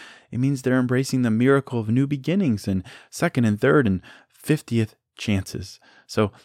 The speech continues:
that's the first quality. People who are not afraid to start over. People who see redirection as an upgrade.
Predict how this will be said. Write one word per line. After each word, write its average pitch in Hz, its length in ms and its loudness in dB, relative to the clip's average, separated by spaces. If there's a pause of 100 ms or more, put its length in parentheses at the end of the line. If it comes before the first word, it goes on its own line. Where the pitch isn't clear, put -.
that's - 180 -2
the - 100 -6
first - 200 -4
quality. - 420 -6 (240)
People 135 300 -4
who 113 160 -2
are 95 120 2
not 95 440 -2
afraid 92 560 -4 (100)
to 90 100 -14
start 92 360 -4
over. 90 300 0
People 107 300 -6
who 101 120 -6
see 98 220 -4
redirection 95 1000 0 (420)
as 90 140 -4
an 90 80 0
upgrade. - 480 -8